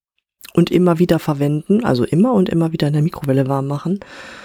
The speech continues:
Ähm, und durch diese Wärme und durch diese, ähm, Enzyme, die da drinne sind und die Öle, kann man halt echt wirklich, ja, fast eine gute Sportsalbe quasi ersetzen. Das ist wirklich faszinierend. Ich hab's erst nicht geglaubt, ich hab's selbst ausprobiert und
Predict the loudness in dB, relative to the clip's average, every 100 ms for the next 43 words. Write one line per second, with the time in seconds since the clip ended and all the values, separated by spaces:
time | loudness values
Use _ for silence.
0 | -20 -20 -20 -4 0 2 2 0 -2 -2
1 | -2 -2 0 0 0 2 4 4 4 4
2 | 4 2 0 0 0 -2 -2 -2 0 0
3 | 2 2 0 0 -2 -4 0 2 4 4
4 | 4 2 4 4 4 2 2 -2 -2 2
5 | 4 6 4 2 -4 -20 -20 -20 -6 0
6 | 4 4 2 2 2 2 2 -2 2 2
7 | 0 -2 -2 0 -2 -6 _ -6 0 0
8 | 2 2 2 2 2 2 -2 -2 -2 0
9 | 0 0 0 -2 -4 -4 -2 -2 -2 -2
10 | -2 -4 -8 -8 -8 -6 -4 -4 -4 -4
11 | -4 -6 -4 -4 -4 -4 -6 0 0 0
12 | -6 -6 -6 0 2 2 2 0 -2 2
13 | 4 4 2 0 -2 0 0 0 2 4
14 | 2 2 0 0 -6 -4 2 4 4 2
15 | 0 0 0 -4